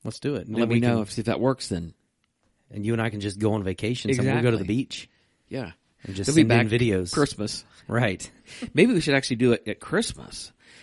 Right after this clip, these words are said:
Speaker 2: 'Cause remember last Christmas, it was, like, eight below zero.
Speaker 1: And snowing.
Speaker 2: Horrible.
Speaker 1: Like two feet of snow.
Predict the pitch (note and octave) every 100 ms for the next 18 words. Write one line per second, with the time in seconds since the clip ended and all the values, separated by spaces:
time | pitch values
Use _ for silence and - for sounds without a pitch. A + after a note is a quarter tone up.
0 | _ G2+ A2 B2+ A#2 A#2 F3+ - G#2+ F2
1 | - F2+ - C3 A#2+ G#2+ G#2 - B2 G#2
2 | G#2+ G#2 G#2 G2 D#2 - _ _ _ _
3 | _ _ _ _ - B2+ - C3+ G2 D#2
4 | F2 - _ _ _ _ _ _ _ -
5 | F2+ D#2+ E2 F2 _ _ _ - G2 F#2
6 | - _ _ - B2 A2+ F#2 - D2+ F#2+